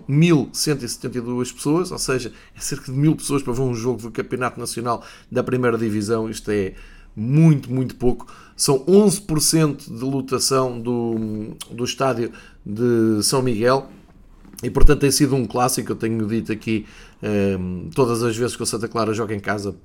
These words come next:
pouca gente a ir, isto já vem de trás, mas sem dúvida nenhuma que a sad ao Santa Clara não só está a saber atrair o público açoriano ao estádio, e é a única equipa dos Açores na primeira divisão, como, eh, tem aqui um problema para tratar na sua equipa de futebol, que me parece,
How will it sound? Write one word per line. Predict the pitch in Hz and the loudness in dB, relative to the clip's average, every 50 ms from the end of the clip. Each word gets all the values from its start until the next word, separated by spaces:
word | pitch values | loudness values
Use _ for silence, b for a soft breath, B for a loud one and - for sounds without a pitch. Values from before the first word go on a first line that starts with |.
| 110 90 - - | -12 -10 -6 -2
pouca | 135 - 87 127 | -2 -2 0 -2
gente | 110 123 123 110 - 110 | -2 -2 -4 -6 -4 -2
a | |
ir, | 123 151 165 160 | 0 0 0 -2
isto | 110 101 - | -4 -6 -4
já | 113 110 | -4 -4
vem | 107 113 120 113 | -4 -4 -4 -6
de | 104 | -6
trás, | - - 113 120 127 135 131 - B B B B B B | -6 -4 -2 -2 -2 -2 -4 -8 B B B B B B
mas | 117 120 113 107 - - | -6 -4 -4 -6 -8 -8
sem | - - - 143 135 | -6 -2 0 0 2
dúvida | 139 135 131 139 135 | 2 0 0 2 0
nenhuma | 123 131 143 143 135 127 | 0 0 0 -2 -2 -4
que | 113 - 123 | -6 -6 -4
a | 110 | -4
sad | - - 127 127 117 120 | -2 -2 -4 -4 -4 -6
ao | |
Santa | 110 - 131 113 120 | -8 -6 -6 -6 -6
Clara | - 127 135 139 135 131 B B B B B | -2 0 0 0 0 -2 B B B B B
não | B 143 175 196 208 | B 4 6 6 6
só | 202 - 190 170 156 | 4 4 4 4 2
está | 143 - - 147 143 143 | 2 0 -2 -2 -2 -2
a | |
saber | - - 147 139 131 147 143 131 | 0 2 2 4 4 4 4 4
atrair | 131 131 139 131 135 139 131 127 120 107 101 B B B B B | 2 0 -2 -2 0 0 0 0 -2 -4 -6 B B B B B
o | 123 127 | -6 -4
público | - 143 151 139 123 131 131 131 131 | 0 2 2 2 2 2 0 2 0
açoriano | 135 135 - 135 123 127 135 135 131 120 120 | 0 0 0 -2 -2 0 0 0 0 0 -2
ao | 120 123 | -4 -4
estádio, | 120 - - - 135 135 147 156 180 185 - | -4 -4 -2 2 4 4 4 2 0 -6 -8
e | - - 113 110 | -10 -8 -6 -4
é | 107 | -4
a | |
única | 107 117 120 113 107 - - | -2 -2 -2 -4 -6 -6 -8
equipa | 101 117 120 92 110 113 | -8 -8 -8 -6 -6 -6
dos | 101 101 117 | -6 -6 -8
Açores | 110 - 123 113 101 | -6 -6 -6 -6 -6
na | 107 | -8
primeira | 95 101 120 131 135 131 | -8 -6 -4 -2 -2 0
divisão, | 127 147 151 151 160 131 139 143 147 143 B B B B B B B B | 0 0 0 0 0 0 0 -2 -2 -4 B B B B B B B B
como, | - 190 220 233 233 226 226 - - 139 | 4 8 8 8 8 6 2 -4 -2 0
eh, | 135 131 123 120 113 107 | 0 2 2 2 2 0
tem | 101 - 147 143 | 0 0 0 -2
aqui | - - 147 | 0 0 -2
um | 143 135 117 | -2 -2 -2
problema | 135 120 107 123 131 131 127 120 | -2 -2 2 2 2 2 0 -4
para | - 127 127 | -4 -6 -6
tratar | - 127 117 - 131 131 123 | -6 -6 -6 -4 -4 -4 -2
na | 120 127 | -2 -4
sua | 123 - 135 120 | -4 -4 -6 -6
equipa | - 131 - 139 131 | -6 -6 -4 -4 -4
de | - | -4
futebol, | - - - 117 135 139 143 143 | -6 -8 -4 0 0 0 0 -2
que | - 139 | -4 -8
me | 127 | -8
parece, | - - 117 120 127 135 131 - | -6 -4 -2 -2 -2 -2 -4 -8